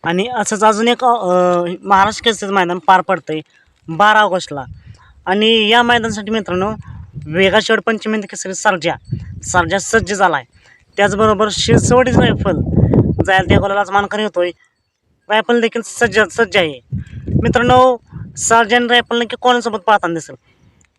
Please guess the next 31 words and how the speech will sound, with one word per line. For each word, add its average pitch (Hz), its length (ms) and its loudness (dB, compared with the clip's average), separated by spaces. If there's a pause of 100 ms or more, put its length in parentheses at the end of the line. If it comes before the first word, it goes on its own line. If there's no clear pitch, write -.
सर्जा 202 320 0
आणि 220 300 -4
रायफल 214 240 -2
एकत्र 208 320 -2
पाहताना 220 360 0
दिसतील 220 280 -6
का? 160 160 -4 (640)
हेच 180 140 0
आपण 196 200 0
या 190 80 2
व्हिडिओमध्ये 185 640 0
पाहणार 202 200 2
आहोत. 185 120 0 (520)
तरी 220 340 2
व्हिडिओ 214 380 0
शेव-, 214 380 -4
शेवट 208 260 -2
पण 226 100 -2
नक्की 247 220 -4
बघा. 147 160 -2 (580)
तर 202 60 0
मित्रांनो, 233 560 2
रायफलसोबत 233 640 2
आपल्याला 170 400 0 (600)
द्वारलेचा 220 760 2
हरण्या 196 420 0 (1160)
सातशे 214 280 0
बावीस 208 220 4
पाहताना 196 360 2
दिसणार 196 280 0
आहे. 143 120 -4